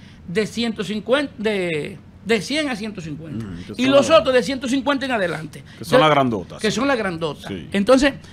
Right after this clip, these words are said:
Speaker 1: si, ¿qué te está diciendo? ¿Por qué desapareció la palabra pyme, la palabra pyme, y entró la palabra mipyme? Primero, con el cambio de la ley, la dos noventa, que era la ley que regía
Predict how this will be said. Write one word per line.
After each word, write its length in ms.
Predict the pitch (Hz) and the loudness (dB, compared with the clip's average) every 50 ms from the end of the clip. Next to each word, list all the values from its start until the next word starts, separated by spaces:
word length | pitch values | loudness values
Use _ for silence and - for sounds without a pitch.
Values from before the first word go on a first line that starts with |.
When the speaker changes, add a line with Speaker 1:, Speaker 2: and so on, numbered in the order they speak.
| - - - | -20 -18 -14
Speaker 1:
si, 300 | - - - 262 254 196 - - - - - - | -6 -2 0 0 0 -2 -6 -14 -20 -20 -8 -4
¿qué 120 | 277 311 | -4 -2
te 100 | 247 330 | -2 -4
está 140 | 254 262 311 | -4 -2 -2
diciendo? 280 | 311 277 208 262 - | -2 -2 -4 -6 -2
¿Por 240 | - 262 269 254 254 - | 0 0 0 0 -2 -6
qué 180 | - 277 320 359 | -6 -6 -4 -2
desapareció 600 | 370 381 302 - 330 - 285 277 254 208 214 277 | -2 -2 -2 -4 -4 -4 -4 -2 -2 -2 0 0
la 100 | 277 262 | 0 0
palabra 400 | 262 247 247 247 262 247 226 - | 0 -2 -2 0 0 -2 -4 -6
pyme, 420 | - 254 247 240 226 226 214 202 - - | -4 -4 -2 0 -2 -2 -4 -6 -6 -6
la 120 | 202 208 | -4 -2
palabra 380 | 170 226 226 233 247 240 - - | -2 -2 0 0 0 -2 -4 -4
pyme, 300 | - 170 143 139 143 - - - - - - - | -6 -8 -8 -10 -12 -16 -18 -20 -20 -20 -12 -6
y 140 | 214 214 214 | -2 -2 -2
entró 300 | 202 190 - 220 233 247 | -2 -2 -2 0 0 2
la 120 | 233 220 | 0 0
palabra 280 | 202 208 220 220 226 214 | 0 0 0 2 2 0
mipyme? 460 | 202 190 - - 165 151 131 127 139 - - - - - - | -2 -4 -6 -8 -8 -8 -8 -8 -12 -14 -18 -20 -20 -8 -4
Primero, 380 | 214 226 208 214 240 262 269 | -2 0 2 2 2 0 0
con 160 | - 233 196 | -2 -4 -6
el 80 | 175 165 | -6 -6
cambio 240 | - 180 190 190 196 | -8 -6 -6 -6 -4
de 80 | 196 | -4
la 120 | 202 202 208 | -4 -4 -4
ley, 240 | 214 247 254 240 220 | -4 -4 -6 -6 -8
la 100 | 180 156 | -8 -8
dos 160 | 151 165 180 | -6 -6 -6
noventa, 480 | 202 208 226 240 208 185 - 220 220 - - - - - - - | -6 -6 -6 -6 -6 -8 -8 -10 -12 -12 -16 -20 -20 -20 -10 -4
que 180 | - 185 175 | -2 -2 0
era 140 | 185 185 185 | 0 -2 -2
la 100 | 190 185 | -2 -2
ley 200 | 190 196 208 202 | -2 -2 -2 -4
que 160 | 196 - 196 | -4 -4 -6
regía 440 | 170 185 180 175 214 226 220 202 196 | -6 -6 -4 -4 -4 -4 -4 -4 -4